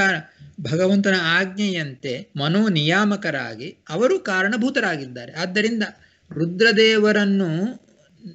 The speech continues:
ಪ್ರೇರಕರು. So ಆದ್ದರಿಂದ ಮನಸ್ಸಿನಲ್ಲಿ ಪ್ರೇರಣೆ ಕೊಡುವವರು ರುದ್ರದೇವರು, ಅವರಿಗೆ ಪ್ರೇರಣೆ ಕೊಡುವವರು ವಾಯುದೇವರು, ಅವರಿಗೆ ಪ್ರೇರಣೆ ಕೊಡುವವನು ಪರಮಾತ್ಮ. ಹೀಗೆ ಒಬ್ಬರಿಂದ ಒಬ್ಬರು ಚೇಂತರ ಪರಮಾತ್ಮ ವಾಯುದೇವರಿಗೆ ಪ್ರೇರಣೆ ಕೊಟ್ಟು, ವಾಯುದೇವರು ರುದ್ರರಿಗೆ ಪ್ರೇರಣೆ ಕೊಟ್ಟು, ರುದ್ರರು ನಮಗೆ ಪ್ರೇರಣೆಯನ್ನು ಕೊಡ್ತಾರೆ.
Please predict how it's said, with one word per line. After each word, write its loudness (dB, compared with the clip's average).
ಪ್ರೇರಕರು. 2
So -4
ಆದ್ದರಿಂದ -2
ಮನಸ್ಸಿನಲ್ಲಿ 0
ಪ್ರೇರಣೆ 2
ಕೊಡುವವರು 2
ರುದ್ರದೇವರು, 2
ಅವರಿಗೆ 2
ಪ್ರೇರಣೆ 0
ಕೊಡುವವರು -2
ವಾಯುದೇವರು, -2
ಅವರಿಗೆ 0
ಪ್ರೇರಣೆ 0
ಕೊಡುವವನು -2
ಪರಮಾತ್ಮ. -4
ಹೀಗೆ 0
ಒಬ್ಬರಿಂದ 2
ಒಬ್ಬರು 0
ಚೇಂತರ -2
ಪರಮಾತ್ಮ 0
ವಾಯುದೇವರಿಗೆ 0
ಪ್ರೇರಣೆ -4
ಕೊಟ್ಟು, -6
ವಾಯುದೇವರು 0
ರುದ್ರರಿಗೆ 0
ಪ್ರೇರಣೆ -4
ಕೊಟ್ಟು, -10
ರುದ್ರರು 2
ನಮಗೆ 2
ಪ್ರೇರಣೆಯನ್ನು 0
ಕೊಡ್ತಾರೆ. -4